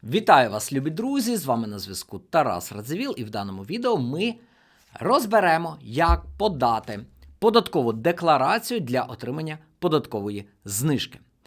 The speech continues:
Нагадаю, податкова знижка — це можливість для фізичних осіб отримати відшкодування від держави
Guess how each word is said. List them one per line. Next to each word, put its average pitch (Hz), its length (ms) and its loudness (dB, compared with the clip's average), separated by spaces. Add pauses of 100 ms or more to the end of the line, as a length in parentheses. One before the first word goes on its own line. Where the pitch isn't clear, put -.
(320)
Нагадаю, 185 560 2
податкова 220 460 -2
знижка — 170 420 -6
це 202 200 -4
можливість 175 640 -4
для 139 100 -6
фізичних 202 680 -10
осіб 175 400 -8 (360)
отримати 175 720 0
відшкодування 147 840 0
від 123 340 -8 (220)
держави 110 720 -4